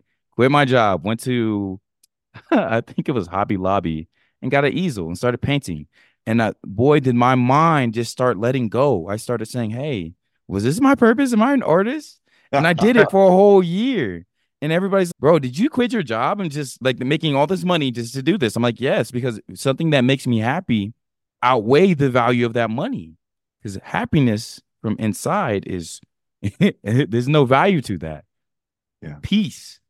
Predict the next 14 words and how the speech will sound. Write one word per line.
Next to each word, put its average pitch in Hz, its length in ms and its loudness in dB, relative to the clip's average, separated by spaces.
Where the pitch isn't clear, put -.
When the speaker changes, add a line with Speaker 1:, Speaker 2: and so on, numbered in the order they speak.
Speaker 1:
The - 80 -12
Speaker 2:
Yeah. 95 160 -4
Speaker 1:
peace 185 320 -6
of 104 200 -2
inner 147 280 -2
peace. - 380 -6
Like, 101 160 -2
I, 104 80 -4
when 110 180 0
I 127 100 0
found 143 320 0
that 113 140 -2
inner 113 180 -2
peace, - 420 -12